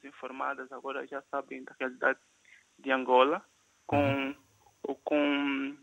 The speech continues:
Speaker 1: a conjuntura econômica atual, com, com vários problemas que Angola tem verificado, o, os rumores da morte, e que isso é uma situação que toca o emocional do povo, e a emoção fala mais alto, então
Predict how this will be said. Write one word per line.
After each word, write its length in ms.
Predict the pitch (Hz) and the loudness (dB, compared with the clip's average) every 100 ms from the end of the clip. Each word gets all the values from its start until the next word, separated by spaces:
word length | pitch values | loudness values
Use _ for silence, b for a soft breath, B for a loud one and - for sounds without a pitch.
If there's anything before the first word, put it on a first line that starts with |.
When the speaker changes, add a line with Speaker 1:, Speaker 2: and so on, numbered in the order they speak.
| - | 2
Speaker 1:
a 200 | 139 139 | 6 6
conjuntura 560 | - 151 156 143 165 151 | 6 0 -2 -2 2 2
econômica 600 | 156 147 139 143 - 131 | 4 2 2 -2 -2 -4
atual, 540 | - 139 139 135 131 - | 0 2 4 4 0 -4
com, 480 | 135 131 131 127 135 | -4 -2 -4 -8 -6
com 200 | 139 139 | -4 6
vários 220 | 165 165 | 6 6
problemas 400 | - 143 147 156 | 2 0 2 -2
que 80 | - | -4
Angola 280 | 135 135 131 | -4 -2 -2
tem 200 | - 135 | -4 -12
verificado, 720 | 135 127 - - - 139 139 - B B B - | -10 -12 -12 -4 4 6 4 0 B B B -8
o, 220 | 127 - - | -8 -8 -4
os 440 | 151 139 135 131 - | 2 2 2 0 -2
rumores 440 | - 147 160 165 | 0 6 8 8
da 100 | 139 | 4
morte, 320 | 147 143 151 - - - | 6 2 2 -6 -20 -4
e 180 | 143 143 | -2 -2
que 160 | - 160 | -4 -4
isso 140 | - | 2
é 40 | |
uma 200 | 160 156 | 2 2
situação 420 | - 151 151 156 160 | -2 -6 -2 -2 -2
que 180 | 143 | -4
toca 420 | 135 147 156 - 143 | -2 2 2 2 -2
o 40 | |
emocional 600 | 139 143 - 135 139 139 | -2 -4 -4 -2 0 0
do 120 | 135 | -4
povo, 420 | - 143 143 139 - B B B | -6 0 0 0 -8 B B B
e 80 | - | 2
a 40 | |
emoção 520 | 139 135 - 156 160 156 | 2 2 2 8 8 8
fala 260 | 151 147 | 8 8
mais 320 | 139 139 131 | 6 4 4
alto, 380 | 135 139 139 - | 4 4 2 -4
então 440 | 127 135 139 143 | -6 2 2 2